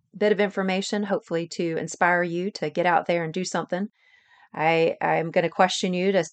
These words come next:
to say this week, how are you gonna add these things into your lifestyle? If you're not already doing them, then let's figure out how to y-, shift some time in your schedule so that you're able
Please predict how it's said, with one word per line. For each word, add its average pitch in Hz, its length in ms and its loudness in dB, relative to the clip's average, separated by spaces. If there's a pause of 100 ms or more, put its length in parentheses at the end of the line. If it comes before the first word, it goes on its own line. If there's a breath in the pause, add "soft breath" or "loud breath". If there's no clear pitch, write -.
to 175 100 -18
say 165 400 2
this 170 220 -2
week, 175 200 -4
how 180 200 -2
are 185 160 0
you 180 120 -2
gonna 170 200 -2
add 175 240 -2
these 175 180 -8
things 185 240 -6
into 180 220 -6
your 175 60 0
lifestyle? 175 420 0
If 143 80 -4
you're 196 100 0
not 220 140 0
already 226 180 2
doing 202 320 0
them, 151 320 -4 (760)
then 170 500 0 (120)
let's 180 240 -2
figure 190 300 -2
out 175 180 2
how 170 240 0 (120)
to 151 360 -8 (880)
y-, 160 220 -14 (500)
shift - 320 -2
some 175 200 -6
time 160 380 -2
in 151 100 -4
your 143 100 -4
schedule 147 400 -4
so - 160 -6
that 151 180 -4
you're 165 80 -4
able 151 300 -2